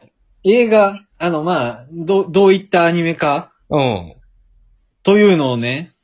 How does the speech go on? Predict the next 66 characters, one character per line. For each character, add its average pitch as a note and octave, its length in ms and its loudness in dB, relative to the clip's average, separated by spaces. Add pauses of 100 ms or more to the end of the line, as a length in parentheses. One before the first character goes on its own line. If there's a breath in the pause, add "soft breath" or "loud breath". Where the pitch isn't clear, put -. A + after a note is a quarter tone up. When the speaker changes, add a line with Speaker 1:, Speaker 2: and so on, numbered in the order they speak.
(120)
Speaker 2:
は B2+ 120 -2
い G2+ 80 -4
は G2+ 80 -8
い。 - 20 -8
Speaker 1:
あ C3+ 60 -4
の、 A#2 240 -4
一 C#3 300 -4
応 G#3 40 0
説 F#3+ 300 0
明 F3+ 100 2
し D#3+ 140 -6
ま C#3 120 -6
す - 140 -18
と。 - 180 -20
Speaker 2:
う B2+ 60 -8
ん、 A2+ 220 -4
俺 E3+ 160 -6
も G3+ 140 -6
見 A#3+ 120 -4
た C4+ 100 -6
こ B2+ 120 -8
と G#2+ 100 -10
な G#2 140 -4
い F#2 40 -8
か E2+ 120 -16
ら、 E2 80 -16
名 G#2+ 140 -6
前 G#2 140 -6
知 - 100 -12
っ - 20 -10
て G3 140 -2
る。 - 40 -16
Speaker 1:
そ E3+ 60 -8
う - 40 -10
そ - 200 -12
う - 160 -12
そ - 60 -20 (260)
う。 D#3+ 80 -6
う - 40 -
ん。 A2 180 -8 (280 loud breath)
ま F#3+ 180 -2
あ C#3 40 -2
ね、 D3+ 380 -4
あ C#3 100 -8
の、 C3 100 -6
戦 A#3 280 -4
争 B3 840 -2
で、 F3+ 460 0
な D3+ 140 -8
ん C3 60 -12
か - 120 -14
こ A2+ 160 -6
う、 G#2+ 40 -6
も A#2 160 -10
う - 20 -10
戦 A#3 300 -2
闘 A#3 280 0
人 A3 260 4
形 C3+ 100 -4
の G#2+ 280 -6
よ C3+ 220 -4
う A2 40 -6
に B2+ 160 -10
こ A2+ 460 -6
う、 - 420 -14
戦 F3 160 0